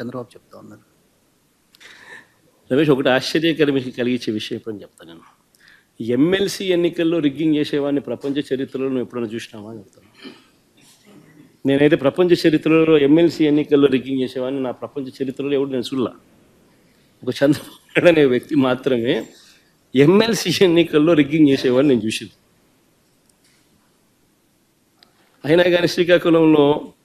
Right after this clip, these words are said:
Speaker 2: మాస్టర్లు బాగానే బుద్ధి చెప్పారు కదా. శ్రీకాకుళంలో మాస్టర్లు, గవర్నమెంట్ టీచర్లు, ప్రైవేట్ టీచర్లు అందరూ కూడా బాగానే బుద్ధి చెప్పారు కదా,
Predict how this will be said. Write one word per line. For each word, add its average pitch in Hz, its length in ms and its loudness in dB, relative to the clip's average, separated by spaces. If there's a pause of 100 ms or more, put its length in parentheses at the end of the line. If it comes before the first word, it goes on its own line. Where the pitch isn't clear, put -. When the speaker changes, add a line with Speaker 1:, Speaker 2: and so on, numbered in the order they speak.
Speaker 2:
మాస్టర్లు 156 520 4
బాగానే 147 260 0
బుద్ధి 143 280 -2
చెప్పారు 147 260 0
కదా. 143 220 -2 (4000)
శ్రీకాకుళంలో 147 800 2
మాస్టర్లు, 135 880 0 (1600)
గవర్నమెంట్ 143 480 4
టీచర్లు, 147 520 2 (720)
ప్రైవేట్ 147 380 4
టీచర్లు 143 400 0
అందరూ 139 360 0
కూడా 143 180 0
బాగానే 139 260 2
బుద్ధి 143 240 -2
చెప్పారు 151 340 2
కదా, 151 220 0